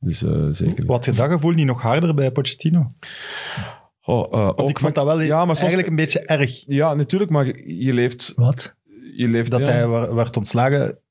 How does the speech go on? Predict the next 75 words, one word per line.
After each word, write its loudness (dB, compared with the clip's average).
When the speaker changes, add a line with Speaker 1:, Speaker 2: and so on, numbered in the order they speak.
Speaker 2:
ja, 2
vier 2
maanden 4
of 0
zo 0
na 2
de -2
Champions 0
League -2
finale 2
met 2
de -6
ploeg. -4
Speaker 3:
Ah 4
Speaker 2:
Ja. 4
Speaker 3:
ja, 2
dat 0
hij 0
Speaker 2:
Alles, 2
Speaker 3:
eigenlijk 2
wel 2
heel 2
Speaker 2:
eigenlijk 2
Speaker 3:
goed -
Speaker 2:
had 2
hij 2
ook 0
Speaker 3:
gepresteerd 2
had. 2
Speaker 2:
Als 0
Speaker 3:
Ja, 4
Speaker 2:
hij 4
Speaker 3:
dat 2
wel, 2
Speaker 2:
daar 4
Speaker 3:
dat 2
is 4
Speaker 2:
wint, 2
wordt 0
Speaker 3:
waar. 2
Speaker 2:
hij 2
nooit 2
ontslagen, 2
denk 0
ik. -6
Maar 4
hij 2
verliest 0
die 0
Speaker 3:
Ja. -2
Speaker 2:
ene 2
match 0
dan. 0
En 2
het, -2
ja, -2
je 2
voelde 2
wel 2
aan 2
de 0
ploeg, -2
het -6
zat 2
Speaker 1:
Ja, 2
Speaker 2:
niet 2
Speaker 1:
dat 4
is 0
Speaker 2:
goed. 0
Speaker 1:
maar, 4
eh, 0
zelf 0
zijn, 0
eh, 0
zelf -2